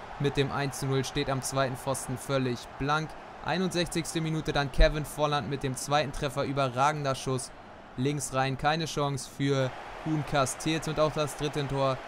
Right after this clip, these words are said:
von Kevin Volland konnte sich sehen lassen. Unhaltbar für Castells.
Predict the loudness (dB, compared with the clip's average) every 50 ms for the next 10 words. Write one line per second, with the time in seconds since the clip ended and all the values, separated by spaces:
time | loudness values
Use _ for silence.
0 | -12 -12 -12 -12 -12 -10 -8 -4 -2 -2 0 0 0 0 2 0 -2 -2 0 2
1 | 2 4 4 2 0 0 0 0 2 2 2 2 2 0 0 0 0 0 2 2
2 | 2 4 4 2 2 2 0 -2 -2 -2 -4 -6 -8 -12 -12 -12 -12 -12 -8 -4
3 | -2 0 2 2 4 4 2 2 2 2 2 2 2 0 0 0 2 2 0 0
4 | 0 2 4 4 4 2 2 0 -2 -2 -4 -8 -10 -12